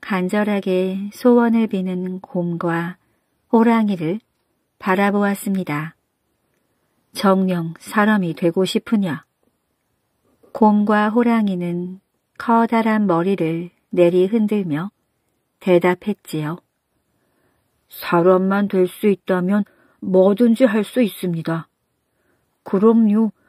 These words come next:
뭐든지 할 수 있고 말고요. 꼭 사람이 되고 싶습니다." 환웅은 잠시 생각에 잠기더니 마침내 고개를 끄덕였습니다.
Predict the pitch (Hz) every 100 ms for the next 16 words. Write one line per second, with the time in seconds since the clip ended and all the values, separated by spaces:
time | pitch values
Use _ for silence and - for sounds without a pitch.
0 | _ 185 175 175 196 196 220 208 226 220
1 | - 214 - 208 170 156 160 190 180 160
2 | - _ _ _ _ - 247 240 - -
3 | 247 254 247 254 175 147 190 220 - 226
4 | 214 208 - 160 - _ _ _ _ _
5 | _ _ _ _ _ _ _ _ _ -
6 | 220 220 220 214 214 208 214 220 - 185
7 | 185 - 196 190 196 202 202 - 233 226
8 | 226 226 220 190 170 165 185 185 175 151
9 | 196 - _ _ _ _ _ _ _ _
10 | _ - 190 196 - 220 202 196 185 185
11 | 190 196 - _ _ - 208 196 208 208
12 | 202 208 233 226 220 214 208 - 202 196
13 | 156 147 165